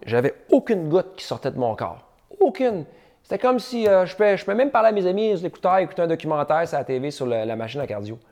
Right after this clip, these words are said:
De sorte que mon corps, il s'habituait, puis je gardais le rythme, puis je pouvais en faire plus, plus intense, je pouvais accélérer la rapidité, donc mes performances étaient optimisées.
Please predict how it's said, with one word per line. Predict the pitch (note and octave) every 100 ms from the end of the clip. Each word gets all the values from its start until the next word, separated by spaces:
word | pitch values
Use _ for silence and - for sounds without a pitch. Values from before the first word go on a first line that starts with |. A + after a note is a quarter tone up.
| _ _ - - - -
De | B2
sorte | F3 F3
que |
mon | A2+ A2+
corps, | A2 D3 F#3
il |
s'habituait, | C3+ B2 G2+ - F#3+
puis | A#2
je | -
gardais | A#2+ A2+
le | G2+
rythme, | B2 F#3
puis | -
je | -
pouvais | A#2
en | A#2
faire | A2 B2+ F#2 - -
plus, | C3+ G3+ G#3+ - - - - -
plus | F3+ E3+
intense, | C#3 D3 E3+
je | F3
pouvais | B2+
accélérer | A#2+ - F#3 E3+ F#3
la | D#3
rapidité, | B2 A2+ G2+ - G3
donc | E3 D3 D3+
mes | A#2
performances | - D#3+ - C#3 F3 A3+
étaient | - C3
optimisées. | - C3 A#2+ G3 -